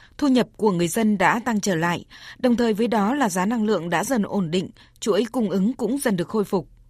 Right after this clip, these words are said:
Các chuyên gia kinh tế của khu vực này cũng như trên thế giới dự báo, kinh tế của Liên minh châu Âu E U trong năm hai nghìn không trăm hai mươi tư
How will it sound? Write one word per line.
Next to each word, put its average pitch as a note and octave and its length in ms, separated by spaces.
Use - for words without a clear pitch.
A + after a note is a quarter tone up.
Các D#4+ 120
chuyên C#4 160
gia B3 120
kinh A#3 220
tế G#3 220
của A#3+ 260
khu - 140
vực F3+ 220
này F3 320
cũng F#3 200
như C4 120
trên G3+ 180
thế G3 140
giới F#3+ 280
dự A#3+ 200
báo, F#3 340
kinh B3+ 140
tế G#3+ 220
của C#4 160
Liên G#3+ 220
minh A#3 120
châu A3+ 140
Âu G#3+ 320
E A3 120
U G#3 300
trong G#3+ 260
năm G#3+ 140
hai G#3+ 100
nghìn G3 180
không G#3+ 180
trăm G#3+ 160
hai G#3+ 80
mươi F#3 100
tư G#3 220